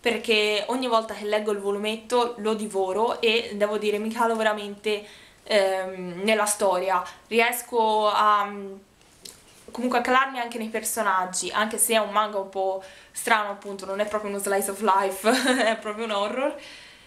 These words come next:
e comunque mi piace molto, mi piace molto e devo dire anche questo numero è stato molto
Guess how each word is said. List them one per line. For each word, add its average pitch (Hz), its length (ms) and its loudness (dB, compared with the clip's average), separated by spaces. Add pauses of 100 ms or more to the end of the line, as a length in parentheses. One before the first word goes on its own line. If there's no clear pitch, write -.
(120)
e 240 360 2
comunque 254 760 0
mi 226 120 -4
piace 269 320 0
molto, 226 640 -2 (300)
mi 226 180 -6
piace 240 240 0
molto 220 440 0
e 208 300 -2
devo 214 220 -2
dire 220 240 -2
anche 190 200 -4
questo 202 300 -8
numero 190 260 -6
è 190 40 -4
stato 190 300 -8
molto 180 520 -8